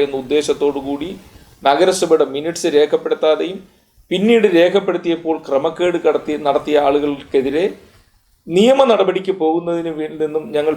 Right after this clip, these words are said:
പിന്നോട്ട് പോവുകയില്ല എന്ന് ഞങ്ങൾ ഈ അവസരത്തിൽ അറിയിക്കുകയാണ്. കഴിഞ്ഞ എട്ട് മാസക്കാലത്തിനുള്ളിൽ നഗരസഭയിൽ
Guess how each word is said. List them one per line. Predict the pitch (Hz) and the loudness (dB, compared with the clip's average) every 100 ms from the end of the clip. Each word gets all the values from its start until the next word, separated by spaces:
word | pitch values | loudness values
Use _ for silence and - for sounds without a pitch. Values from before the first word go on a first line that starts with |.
| 151 | -4
പിന്നോട്ട് | 147 185 202 - | -2 0 2 2
പോവുകയില്ല | 156 151 151 143 143 143 143 143 | 2 0 0 0 2 2 0 -4
എന്ന് | 139 131 | -2 -4
ഞങ്ങൾ | 131 131 | -4 0
ഈ | 120 | 0
അവസരത്തിൽ | 113 113 110 107 | -2 -6 -6 -8
അറിയിക്കുകയാണ്. | 110 107 95 - - - _ _ _ _ _ _ - - 190 - - - - _ _ - | -8 -14 -16 -16 -20 -20 _ _ _ _ _ _ -6 -4 -4 -8 -16 -20 -20 _ _ 0
കഴിഞ്ഞ | 160 214 226 214 - - _ _ _ _ - | 2 6 4 2 -2 -10 _ _ _ _ 2
എട്ട് | 180 185 269 | 2 2 2
മാസക്കാലത്തിനുള്ളിൽ | 202 190 190 190 165 165 160 147 151 147 | 4 2 -2 0 0 0 -6 -8 -8 -6
നഗരസഭയിൽ | 127 156 156 151 139 113 | -2 -2 0 -2 -2 -6